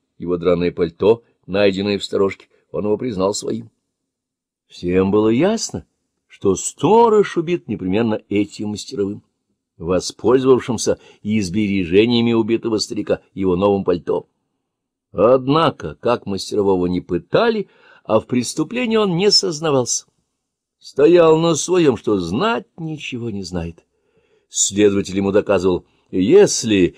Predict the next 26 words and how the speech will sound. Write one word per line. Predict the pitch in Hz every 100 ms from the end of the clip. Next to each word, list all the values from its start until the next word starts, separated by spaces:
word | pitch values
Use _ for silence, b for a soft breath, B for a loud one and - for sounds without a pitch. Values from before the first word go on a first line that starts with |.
| b b
ты | - 165 190
не | 151
убивал | 120 107 104 98 180 85
старика, | - - 92 87 - 143
то | - -
почему | 160 147 196 226
ты | - 190
не | 180 180
явился | 220 220 - 165 b b
на | - 147
другое | 151 143 180 143
утро | 135 170 - - b -
и | 127
не | 131
заявил | 104 101 117 135
о |
том | 90 123 104
властям, | 95 87 - 87 98
что | - 139
брал | 92 85 104
у | 160
сторожа | - 82 92 107 165 B B
на | 107
подержание | 95 87 76 73 73 85
пальто?» | 98 113 - 220 - _ _ _ _ _
«Боялся, | - 147 180 180 180 160 - 151 113